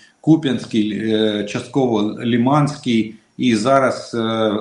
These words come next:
по-, починає активізуватися Шахтарський. Но, е, що, що ми, е,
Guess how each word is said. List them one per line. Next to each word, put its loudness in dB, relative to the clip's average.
по-, -4
починає -2
активізуватися -6
Шахтарський. -10
Но, 4
е, 2
що, 0
що 2
ми, 2
е, -4